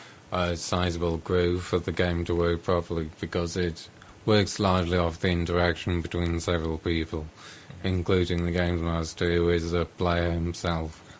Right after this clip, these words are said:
Speaker 1: although a different sort of player.
Speaker 2: Mm-hmm. So, um, have you any idea when this is starting? Uh, when, when, when the, when you're gonna be doing these projects, or is this just, uh, the early stages right now?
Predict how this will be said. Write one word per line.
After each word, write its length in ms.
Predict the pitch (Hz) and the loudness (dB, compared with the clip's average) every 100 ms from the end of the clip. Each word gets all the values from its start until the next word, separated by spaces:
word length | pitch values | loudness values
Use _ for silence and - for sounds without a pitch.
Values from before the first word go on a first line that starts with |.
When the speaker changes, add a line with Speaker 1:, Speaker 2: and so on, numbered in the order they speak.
| - | -6
Speaker 1:
although 240 | 92 90 87 | 0 2 2
a 60 | |
different 400 | 87 87 85 85 | 0 0 -2 -2
sort 280 | 85 82 80 | -2 -4 -6
of 120 | - | -10
player. 300 | - 82 78 76 - | -6 -4 -4 -8 -4
Speaker 2:
Mm-hmm. 220 | 110 95 82 - - - | -2 0 -2 -10 -16 -2
So, 440 | - 123 120 120 | 6 8 10 10
um, 480 | 120 113 113 107 101 - - | 12 12 10 6 2 -2 8
have 140 | 120 | 10
you 120 | 123 | 12
any 200 | 123 131 | 12 12
idea 440 | 123 120 117 113 113 | 12 12 12 10 12
when 260 | 110 107 | 10 8
this 200 | 107 104 | 6 4
is 80 | 104 | 4
starting? 500 | - 98 107 135 170 - - | 6 8 8 8 4 -2 -2
Uh, 260 | 101 98 | 2 4
when, 240 | 95 98 - | 4 0 2
when, 260 | 101 98 | 2 2
when 260 | 107 101 98 | 4 4 4
the, 120 | 98 98 | 2 2
when 200 | 104 101 | 2 4
you're 260 | 101 101 95 - | 4 2 0 -4
gonna 160 | 101 98 | -2 0
be 80 | 98 | 2
doing 260 | 98 104 | 4 4
these 160 | 107 107 | 2 0
projects, 460 | 117 110 113 101 | 0 2 2 2
or 80 | 101 | 0
is 60 | 92 | 0
this 160 | 92 - | -2 -4
just, 320 | 87 - - - | -4 -4 -8 -8
uh, 100 | 101 85 | -6 -2
the 140 | 113 | 0
early 220 | 95 92 90 | 2 2 0
stages 480 | - 87 85 - | -2 -2 -2 -4
right 140 | - - | -4 -4
now? 160 | - | -8